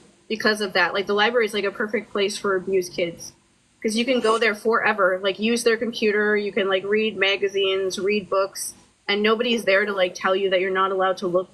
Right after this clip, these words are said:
to, like, read that stuff. And you can read an entire book, if you're me anyway, <laughs> and you read really fast. You can read basically an entire book in one day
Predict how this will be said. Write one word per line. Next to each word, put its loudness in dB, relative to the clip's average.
to, -4
like, 0
read -2
that 0
stuff. -4
And 0
you 0
can -2
read 2
an 0
entire -2
book, 0
if -2
you're 2
me 2
anyway, 4
<laughs> 4
and 4
you 4
read 2
really 6
fast. 0
You -2
can 2
read 0
basically 2
an 0
entire 0
book -4
in 0
one 0
day 0